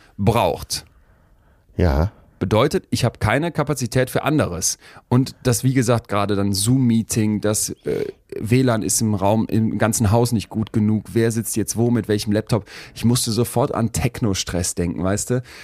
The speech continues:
Speaker 1: D-, du denkst, die ganze Welt wird dir erleichtert durch Apps und Vernetzung und, äh,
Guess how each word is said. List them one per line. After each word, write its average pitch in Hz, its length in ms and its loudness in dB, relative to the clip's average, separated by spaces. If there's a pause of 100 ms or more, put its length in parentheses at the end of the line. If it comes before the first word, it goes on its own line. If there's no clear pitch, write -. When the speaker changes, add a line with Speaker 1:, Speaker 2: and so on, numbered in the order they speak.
(180)
Speaker 1:
D-, - 140 -14
du 117 160 -2
denkst, 127 400 0
die 104 120 -8
ganze 117 360 -2
Welt 120 180 0
wird 117 140 -2
dir 110 80 2
erleichtert 104 560 2
durch 107 180 0
Apps - 360 -4
und 107 260 0
Vernetzung 110 680 0
und, - 280 -2
äh, 95 300 -2